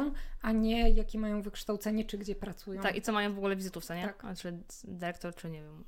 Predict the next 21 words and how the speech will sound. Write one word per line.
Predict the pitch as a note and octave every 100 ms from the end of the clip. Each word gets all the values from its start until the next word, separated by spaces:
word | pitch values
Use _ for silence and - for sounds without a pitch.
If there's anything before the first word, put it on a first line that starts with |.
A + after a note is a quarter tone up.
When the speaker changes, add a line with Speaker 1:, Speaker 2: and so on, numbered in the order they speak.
| -
Speaker 1:
cokolwiek. | E3+ D3 D3 - - - - - -
Speaker 2:
Tak, | A3
zwłaszcza, | A3 B3 D4
że | B3+ C4 - - - E4
<clears throat> | D#4 C4+ G3 -
z | A#3
mojego | B3 A#3+ B3
doświadczenia | B3 - A#3+ A#3+ A#3
wynika, | A3 A#3 A3 A#3
że | G#3+ A3+
często | A3+ A#3 - A3 G#3
dyrektorzy | A3 G#3 A3 G#3+
są | A3 A3
większymi | G#3+ G#3 - A3+ G3+
burakami | G#3 G3+ G3+ - G#3 G#3+
niż | G#3+ -
osoba | - - G#3 G3+ G#3 - - -
z | G#3+
wykształceniem, | A3 - - A3 - B3+ A#3 A3+ G#3+
e, | G3+ G3+
podstawowym. | G3+ G3+ - G#3 F#3+ F3 G3